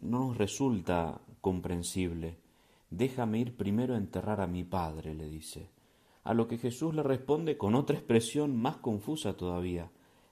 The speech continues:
"Deja a los muertos sepultar a sus muertos, y tú vete y anuncia el reino de Dios". Tenemos que aclarar que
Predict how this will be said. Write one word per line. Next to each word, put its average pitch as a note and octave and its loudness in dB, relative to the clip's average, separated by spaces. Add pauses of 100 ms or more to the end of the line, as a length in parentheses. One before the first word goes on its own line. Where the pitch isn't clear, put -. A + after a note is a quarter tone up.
"Deja C3+ 2
a A2+ 2
los F#2+ 0
muertos A#2+ -2
sepultar G2+ -2
a B2 0
sus G#2 -6
muertos, G#2+ -2 (420)
y G#2+ 0
tú D3+ 2
vete D3+ 0
y G#2+ 4
anuncia A#2 2
el G2 2
reino G2+ 0
de F2 -4
Dios". D#2+ -8 (1700)
Tenemos A#2 2
que A#2 6
aclarar A2 2
que F2 -2